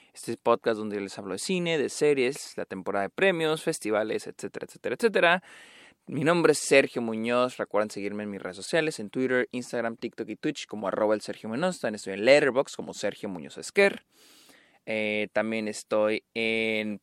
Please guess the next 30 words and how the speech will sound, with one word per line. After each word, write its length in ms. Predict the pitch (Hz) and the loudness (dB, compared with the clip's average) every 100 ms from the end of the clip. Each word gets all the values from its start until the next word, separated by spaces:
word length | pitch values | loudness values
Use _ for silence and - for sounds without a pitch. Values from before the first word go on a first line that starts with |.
| _ | _
Patreon 640 | 196 254 220 165 175 302 - | 4 4 4 -2 -2 -4 -10
para 160 | 131 120 | -12 -10
que 140 | 98 | -6
vayan 220 | 98 98 | -4 -4
a 20 | |
apoyarme 520 | 92 107 160 196 185 190 | -6 0 6 6 6 2
o 100 | 247 | 2
se 140 | - | 0
suscriban 600 | 160 139 139 131 123 160 - _ _ | -4 -6 -2 0 0 -4 -12 _ _
a 80 | 139 | -6
Twitch 600 | - 233 240 - - - _ _ _ | -2 0 0 0 -6 -8 _ _ _
a 60 | - | 0
cambio 320 | 151 151 143 | 2 4 4
de 180 | 147 175 | 4 2
beneficios 840 | 139 113 110 - 151 - 139 - | 0 -2 -6 -10 -10 -2 -2 -2
como 360 | 120 120 120 - | -6 -2 -4 -4
episodios 500 | 143 123 - 104 - | -6 -6 -4 -6 -8
exclusivos, 840 | - - - 269 208 208 208 - | -16 -10 2 4 6 4 2 -8
recomendaciones 920 | - 131 131 123 110 113 - 127 120 - | -6 -4 -2 -2 -2 -2 -2 -2 -4 -8
que 80 | |
ustedes 220 | 104 139 - | -4 -4 -2
pueden 160 | 113 | -4
hacer 220 | 107 110 | 0 -2
para 220 | - 98 85 | 0 -2 0
temas 380 | 202 196 175 | 2 2 0
que 100 | - | -2
quieren 240 | - 113 110 | -10 -10 -10
que 240 | - 92 - | -10 -12 -6
toque 640 | 113 110 110 104 - 95 | -4 -4 -6 -6 -6 -10
en, 200 | 92 87 | -14 -16